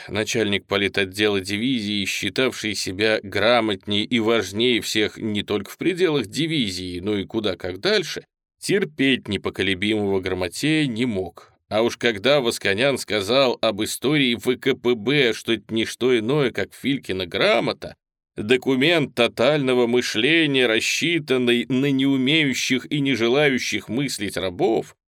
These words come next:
политический начальник чуть не опупел от страха, смекнув, что такую крамолу может позволить себе только такой товарищ,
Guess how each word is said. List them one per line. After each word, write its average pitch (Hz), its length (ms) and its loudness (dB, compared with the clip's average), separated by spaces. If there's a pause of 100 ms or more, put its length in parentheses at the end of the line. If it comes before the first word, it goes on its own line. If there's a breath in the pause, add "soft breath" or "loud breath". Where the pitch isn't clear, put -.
(460)
политический 151 680 -2
начальник 185 760 2
чуть - 340 -4
не 143 120 2
опупел 147 720 0
от 135 200 0
страха, - 800 -2
смекнув, 107 920 -2
что - 220 -4
такую 127 640 -2
крамолу 156 800 2
может 147 320 -2
позволить 156 520 0
себе 165 240 0
только 151 400 -2
такой 160 400 0
товарищ, 110 720 0